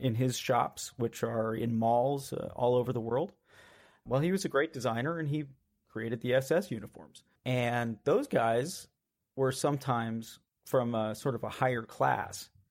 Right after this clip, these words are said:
and it was a more professional group. But neither one of these were actually military organizations. They were paramilitary organizations that owed their allegiance to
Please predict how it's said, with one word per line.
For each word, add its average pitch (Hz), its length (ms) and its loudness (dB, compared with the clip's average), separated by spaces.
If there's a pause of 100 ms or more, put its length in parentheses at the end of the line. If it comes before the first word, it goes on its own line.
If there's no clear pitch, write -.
(360)
and 117 480 0
it 139 120 2
was 127 160 -4
a 131 40 2
more 120 200 0
professional 113 920 -2
group. - 420 -6 (720)
But 123 260 2
neither 208 340 2
one 180 200 2
of 165 100 0
these 147 240 0
were - 180 -4
actually 143 440 0
military 139 520 0
organizations. 123 840 -4
They 113 100 -4
were 104 140 -6
paramilitary 143 1300 0
organizations 123 760 -2
that - 160 -10 (160)
owed 143 260 2
their 156 160 2
allegiance 123 600 -2 (500)
to 135 540 2